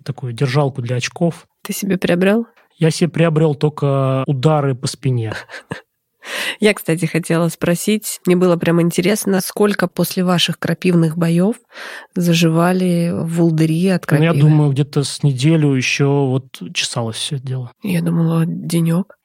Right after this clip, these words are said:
Speaker 1: Нет. Ну так, не очень комфортно, скажу честно.
Speaker 2: А первое ощущение как были?
Speaker 1: Нет, первое, вначале классно вообще. Вначале прям вот себя чувствуешь, э, знаешь, прям на подъёме.
Speaker 2: На подъёме?
Speaker 1: Опять-таки расскажу. Это мы были в,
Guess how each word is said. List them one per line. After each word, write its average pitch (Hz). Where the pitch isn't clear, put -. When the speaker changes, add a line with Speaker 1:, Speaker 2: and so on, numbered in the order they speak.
Speaker 1:
Нет. 120
Ну 208
так, -
не 151
очень 143
комфортно, 127
скажу 131
честно. 135
Speaker 2:
А 170
первое 165
ощущение -
как 175
были? 190
Speaker 1:
Нет, 151
первое, 139
вначале 180
классно 131
вообще. 117
Вначале 147
прям 139
вот 127
себя 139
чувствуешь, -
э, 123
знаешь, 139
прям 120
на 123
подъёме. 143
Speaker 2:
На 160
подъёме? 170
Speaker 1:
Опять-таки 127
расскажу. 139
Это 143
мы 147
были 131
в, 120